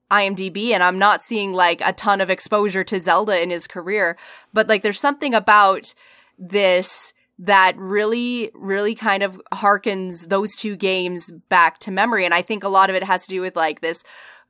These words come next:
courtyard, coliseum, big, grand, fantasy, medieval. Like, there's something about, um, that,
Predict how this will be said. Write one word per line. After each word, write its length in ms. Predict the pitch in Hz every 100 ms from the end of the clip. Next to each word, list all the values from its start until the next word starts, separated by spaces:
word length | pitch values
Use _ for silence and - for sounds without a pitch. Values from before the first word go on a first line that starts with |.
| _
courtyard, 760 | - 311 330 214 196 170 170 170
coliseum, 840 | 220 214 233 - 302 294 202 180
big, 460 | 160 247 254 196 160
grand, 580 | 185 208 233 247 208 175
fantasy, 640 | - 233 247 220 - 180
medieval. 720 | 175 185 196 208 233 185 170
Like, 220 | 165 175 190
there's 180 | 190
something 380 | - 233 233 220
about, 560 | 196 202 190 185 - - _ _ _ _ _ -
um, 460 | 180 175 180 175 _ _ _ _
that, 800 | 165 196 190 180 170 - - -